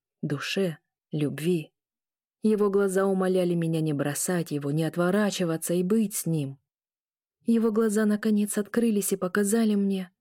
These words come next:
настоящего Роберта. «Что же всё-таки такое сегодня случилось, что он, наконец, открыл для тебя свой барьер?»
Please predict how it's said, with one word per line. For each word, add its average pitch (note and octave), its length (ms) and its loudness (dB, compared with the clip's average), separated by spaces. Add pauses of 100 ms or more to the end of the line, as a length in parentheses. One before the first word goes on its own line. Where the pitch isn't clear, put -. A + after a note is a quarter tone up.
настоящего G#3+ 960 0
Роберта. C#3 560 -4 (960)
«Что - 400 0
же G3 120 2
всё-таки A3+ 520 0
такое B3+ 360 0
сегодня C4 480 2
случилось, C#4 600 2
что - 200 0
он, C4 120 2
наконец, C#4+ 500 0
открыл C#4+ 460 0
для F#3 180 0
тебя G3 300 0
свой A#3+ 280 0
барьер?» G#3 640 0